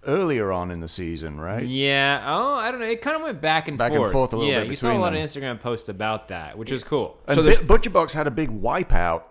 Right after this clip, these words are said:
Speaker 1: that, like, took out a bunch
Speaker 2: In
Speaker 1: of their
Speaker 2: Salt Lake,
Speaker 1: riders and
Speaker 2: yeah, and that was the big, that was a big thing that they lo-, and then, okay, so they lost it in Salt Lake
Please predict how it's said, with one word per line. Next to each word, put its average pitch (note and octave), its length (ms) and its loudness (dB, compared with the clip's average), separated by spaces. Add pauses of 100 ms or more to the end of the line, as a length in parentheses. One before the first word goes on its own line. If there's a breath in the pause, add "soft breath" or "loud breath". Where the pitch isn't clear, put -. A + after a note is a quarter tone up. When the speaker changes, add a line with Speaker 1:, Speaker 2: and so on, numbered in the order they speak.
Speaker 1:
that, G#2 160 -6
like, G#2+ 240 -2
took C#3+ 220 -4
out A#2+ 120 0
a G#2 60 -6
bunch A#2+ 200 -2
Speaker 2:
In B2 40 -6
Speaker 1:
of B2 40 -4
their G#2 120 0
Speaker 2:
Salt D3+ 280 4
Lake, F#3+ 80 2
Speaker 1:
riders A2+ 340 0
and A#2+ 80 -6
Speaker 2:
yeah, B2 260 -2
and A2 100 -8
that C3 140 -4
was C#3 140 -6
the C3+ 60 -8
big, A2+ 320 -10
that A#2 120 -4
was A#2+ 140 -8
a - 20 -12
big A2+ 220 -8
thing D3 240 -6
that A2+ 100 -6
they A2+ 140 -2
lo-, A#2 240 -2
and C3 180 -6
then, C3+ 120 -4
okay, B2+ 200 0
so A#2+ 140 -4
they C3 100 0
lost C#3 400 0
it C3+ 140 -2
in B2+ 100 -10
Salt A2+ 300 -4
Lake G#2 380 -8